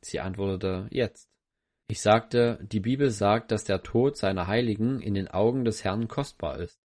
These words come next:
Verstehst du? Das ist dann, wenn die Zeit gekommen ist." Ich sagte, "Das Leben kehrt wieder zurück. Das Leben ist ein Baum. Wir alle hängen an dem Baum des Lebens, das stimmt."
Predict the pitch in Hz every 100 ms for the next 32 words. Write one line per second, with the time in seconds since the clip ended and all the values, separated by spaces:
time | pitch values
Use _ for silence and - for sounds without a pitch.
0 | _ _ _ - 87 101 110 - 135 135
1 | - _ _ _ _ - 127 123 - 104
2 | 131 127 117 104 104 110 123 - 123 113
3 | - 85 - _ _ 113 - 104 107 107
4 | 101 - _ _ _ - 98 110 131 143
5 | 123 117 113 117 117 117 120 127 113 -
6 | - - 95 - 110 117 123 107 107 113
7 | 120 110 82 - _ _ _ _ - 101
8 | 110 139 139 113 120 131 104 107 107 95
9 | 98 117 120 - 113 104 92 - - 92
10 | - 117 92 92